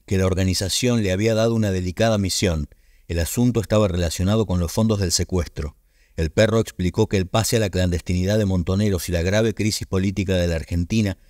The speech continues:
hacían necesario sacar la plata y enviarla a Cuba. «Gracias, muchas gracias, señor Patané», lo despidió el fiscal. El cuatro de agosto, Berbisky fue citado a declarar. Romero Victorica lo recibió fríamente, fue derecho al cuestionario.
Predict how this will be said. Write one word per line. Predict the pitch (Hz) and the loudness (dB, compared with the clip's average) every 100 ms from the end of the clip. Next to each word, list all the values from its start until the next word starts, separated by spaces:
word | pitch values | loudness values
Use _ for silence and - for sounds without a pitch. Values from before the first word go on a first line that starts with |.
| - - | -20 -10
hacían | 87 127 120 | -2 0 2
necesario | 113 - - 113 120 | 0 -2 0 2 0
sacar | - 95 113 117 | -2 -2 -2 0
la | 104 | -2
plata | 107 110 107 110 - | 0 0 0 -4 -4
y | 98 | -2
enviarla | 90 90 104 101 92 | 0 2 0 2 0
a | 87 | -2
Cuba. | - 110 73 71 - _ _ _ _ _ - | -2 -2 -2 -6 -14 _ _ _ _ _ 0
«Gracias, | 120 113 - 73 - | 2 2 0 -4 -2
muchas | 104 117 98 | -2 -2 -2
gracias, | 117 - 78 | -2 -2 -4
señor | 90 90 90 | 0 0 0
Patané», | 87 82 95 98 - _ _ | 0 0 0 0 -4 _ _
lo | - 85 | -2 0
despidió | 78 - 90 | 0 -2 -2
el | 87 | 0
fiscal. | - 78 - 73 71 _ _ _ _ | -2 -6 -6 -6 -10 _ _ _ _
El | 87 | -10
cuatro | - 104 98 95 | -2 -2 0 0
de | 92 | 0
agosto, | 98 127 - - 92 | 0 -2 -2 -2 0
Berbisky | 87 104 120 - 98 | 0 -2 -4 -4 -4
fue | 120 | -4
citado | - 104 117 110 | -4 -2 0 2
a | 101 | 0
declarar. | 87 90 92 101 80 - _ _ _ | -2 -2 -2 -2 -4 -8 _ _ _
Romero | 85 101 107 | -2 0 0
Victorica | 101 - 90 113 110 113 | 0 -2 -2 0 0 0
lo | 101 | 0
recibió | 87 - 95 101 | -2 -4 -2 -2
fríamente, | - 117 110 113 104 82 82 | -2 -2 0 0 0 -4 -6
fue | - 110 | 0 0
derecho | 104 113 - | 2 0 0
al | 104 | -2
cuestionario. | 92 82 92 92 78 73 | -2 -4 -2 0 -2 -6